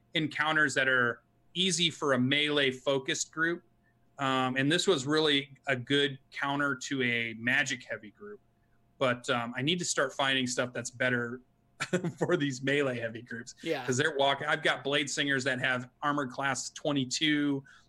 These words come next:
Speaker 1: paladins with armor class twenty. You know, it's just, like, this crazy high armor class stuff. And, uh, but it's been pretty fun. So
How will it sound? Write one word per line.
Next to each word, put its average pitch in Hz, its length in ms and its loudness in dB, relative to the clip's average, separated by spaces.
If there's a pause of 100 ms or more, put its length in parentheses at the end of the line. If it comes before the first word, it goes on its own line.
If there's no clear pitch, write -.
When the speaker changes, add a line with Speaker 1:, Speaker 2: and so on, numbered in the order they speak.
Speaker 1:
paladins 143 560 0
with 139 220 0
armor 143 220 2
class 131 340 0
twenty. 151 480 2
You 147 160 0
know, 143 80 4
it's 139 100 0
just, - 160 -2
like, 127 220 -2
this 127 160 -4
crazy 143 420 -2
high 131 240 0
armor 120 240 0
class 110 300 -10
stuff. - 320 -10 (460)
And, 110 180 -8
uh, 101 320 -16
but 180 100 2
it's 214 80 -2
been 226 160 2
pretty 151 200 2
fun. - 180 -12 (100)
So 107 400 -10